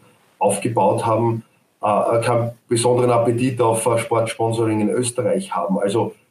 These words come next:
wir rechnen schon damit, dass sich, äh, äh, die Novomatic-Gruppe auf breiter Front aus dem Sportgeschäft Österreich zurückziehen wird. Das heißt auch für uns, dass wir, äh, äh, quasi ein Angebot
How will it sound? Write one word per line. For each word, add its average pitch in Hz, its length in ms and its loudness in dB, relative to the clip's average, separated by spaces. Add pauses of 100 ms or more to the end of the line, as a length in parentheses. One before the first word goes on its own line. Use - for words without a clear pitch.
(140)
wir 110 120 2
rechnen 113 300 2
schon 113 160 0
damit, 117 440 2
dass 107 260 0
sich, - 340 -4 (500)
äh, 107 60 0
äh, 104 600 2
die 104 180 2
Novomatic-Gruppe 104 1040 2
auf 95 120 -2
breiter 95 280 0
Front 98 460 0
aus 95 180 0
dem 95 380 2
Sportgeschäft 98 800 -2
Österreich 98 480 -2
zurückziehen 120 520 -2
wird. 135 300 0 (340)
Das 110 120 -8
heißt 104 200 2
auch - 100 2
für 110 140 2
uns, 120 300 2
dass 110 300 -2
wir, 104 400 2 (280)
äh, 104 60 0
äh, 98 500 2
quasi 101 400 0
ein 98 300 4
Angebot 107 800 -2